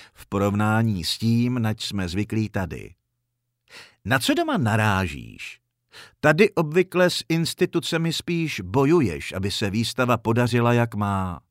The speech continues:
Moc ti toho nenabízejí, jsou zpomalení,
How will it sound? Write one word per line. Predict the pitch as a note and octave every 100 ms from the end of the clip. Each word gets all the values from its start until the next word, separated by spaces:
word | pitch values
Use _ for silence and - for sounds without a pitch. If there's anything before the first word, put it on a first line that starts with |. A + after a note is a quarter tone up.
| _ - - -
Moc | C#3 -
ti | A#3
toho | A3 G#3 G3+
nenabízejí, | E3+ E3+ F3 A#2+ F2+ F2 F2 C#2 C2+
jsou | - G2+ D2+
zpomalení, | - B2 B2+ C3 C3 C3 C3 C3+